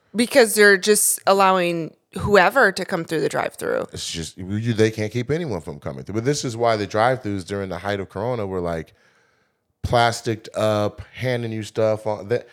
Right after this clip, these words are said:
Speaker 2: like, giving you things with tongs,
Speaker 1: Mm-hmm.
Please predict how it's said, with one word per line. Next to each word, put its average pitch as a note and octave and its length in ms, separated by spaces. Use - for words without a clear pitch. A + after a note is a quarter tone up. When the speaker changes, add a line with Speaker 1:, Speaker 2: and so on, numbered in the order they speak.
Speaker 2:
like, F#2 200
giving A#2+ 220
you A2 60
things G#2 260
with F2 180
tongs, A#2 800
Speaker 1:
Mm-hmm. G3+ 440